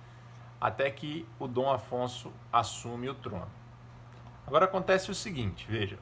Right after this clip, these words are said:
o Dom Pedro, ele se empolgou com o poder, né? Não teve assim a, a, a, a nobreza de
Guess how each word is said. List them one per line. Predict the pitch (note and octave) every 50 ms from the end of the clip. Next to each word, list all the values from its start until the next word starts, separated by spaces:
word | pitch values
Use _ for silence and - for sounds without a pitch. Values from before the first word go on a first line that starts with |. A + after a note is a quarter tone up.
| - -
o | - E3
Dom | F#3+ F3+ G3 E3 A#2+
Pedro, | G2 - B2 C#3 C#3 B2+ G#2 F2+ - -
ele | - A#2 A#2+ A#2+ A#2+ C#3 D3 D#3 - - - -
se | - - - C#3+
empolgou | D3 D3 - F3 F3 E3+ C#3 A2 G#2 A2+ A#2+ B2 A2 G2+ - - - - - - - - - - - - - - - - - - - - - - - -
com | - A#2 G#2+ G#2+ A2 A2 G#2+
o | G#2
poder, | G2+ D3+ E3 E3 A#2+ G2+ G2+ A2 B2+ - - - - - - - - - - - - -
né? | G2 G2+ G#2 A2
Não | G#2+ A2+ C3+ B2+
teve | A#2+ B2 A#2 A#2 A2+ A#2
assim | A2 G#2 - - A#2 A2
a, | A2 G#2+ F#2+ - - F#2 F#2+ - - - - - -
a, | - - - - - - -
a, | - - - - - - - - - - - - - - -
a | -
nobreza | G#2 A2+ A2 G#2 G2 G#2 A2 A#2+ B2 A#2+ A#2 G#2 G2 F#2+
de | F#2 F2+ F2+ G2 G2 F#2 E2 -